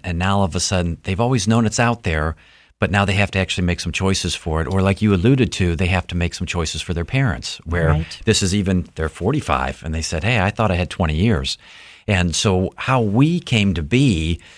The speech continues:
Speaker 1: was in two thousand and eight, we realized that more and more of these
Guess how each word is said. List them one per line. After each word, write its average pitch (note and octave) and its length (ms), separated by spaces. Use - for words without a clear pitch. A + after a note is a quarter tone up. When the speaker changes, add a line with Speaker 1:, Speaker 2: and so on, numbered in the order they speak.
Speaker 1:
was F2+ 580
in G#2 120
two D3 140
thousand A2+ 360
and F2 100
eight, E2+ 500
we F#2+ 160
realized F#2 540
that F2 120
more G2+ 260
and F#2 80
more F#2 260
of D#2+ 160
these D#2+ 460